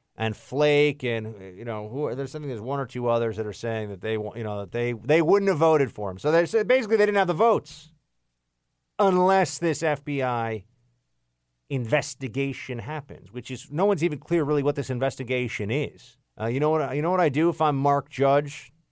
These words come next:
uh, to try and get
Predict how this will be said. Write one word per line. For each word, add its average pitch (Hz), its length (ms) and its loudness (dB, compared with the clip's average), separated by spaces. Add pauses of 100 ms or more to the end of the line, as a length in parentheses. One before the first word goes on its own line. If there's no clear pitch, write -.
(1040)
uh, 95 240 -12 (140)
to 127 480 0 (800)
try 135 400 0
and 131 240 0
get 131 260 0